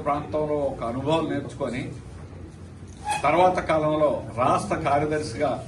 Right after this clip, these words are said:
ట్రేడ్ యూనియన్కి అప్పుడు ఒకే ఒక సంఘం, అప్పుడు ఐఎన్టీయూసీ లేదు, సిఐటి కూడా ఏర్పడలేదు, ఒకే ఒక సంఘంగా అప్పుడు ఏఐటీయూసీ ఉండేది. ఆ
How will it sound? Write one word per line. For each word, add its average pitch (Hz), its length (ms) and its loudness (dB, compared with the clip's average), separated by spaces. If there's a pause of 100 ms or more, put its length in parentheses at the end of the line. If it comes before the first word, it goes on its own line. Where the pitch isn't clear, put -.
(100)
ట్రేడ్ 143 260 -2
యూనియన్కి 143 380 -4
అప్పుడు 127 240 -6 (440)
ఒకే 170 180 4 (100)
ఒక 151 120 -2 (100)
సంఘం, 131 280 -2 (640)
అప్పుడు 135 180 -4 (360)
ఐఎన్టీయూసీ 151 560 -2
లేదు, 151 200 0 (680)
సిఐటి 156 420 2
కూడా 151 200 2 (100)
ఏర్పడలేదు, 151 500 2 (840)
ఒకే 165 160 2 (100)
ఒక - 100 0 (100)
సంఘంగా 151 380 0
అప్పుడు 147 260 -4
ఏఐటీయూసీ 147 540 -2
ఉండేది. 123 300 -4 (460)
ఆ 131 40 2